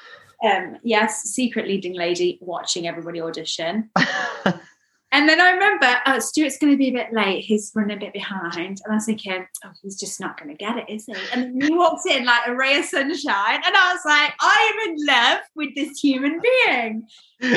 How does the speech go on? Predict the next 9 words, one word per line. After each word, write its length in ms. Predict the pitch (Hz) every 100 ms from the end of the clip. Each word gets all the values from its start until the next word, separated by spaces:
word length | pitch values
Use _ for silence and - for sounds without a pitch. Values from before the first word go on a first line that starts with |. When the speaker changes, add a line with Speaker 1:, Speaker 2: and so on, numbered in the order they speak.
| - - - 254 - - - 233 233 214
Speaker 2:
I 140 | 180 208
can 100 | -
remember 280 | 220 208 175
our 120 | 180
first 340 | 170 185 175 165
day 140 | 160
of 60 | 147
rehearsals. 640 | 139 143 139 - 117 110 -
And 540 | 131 123 123 123 113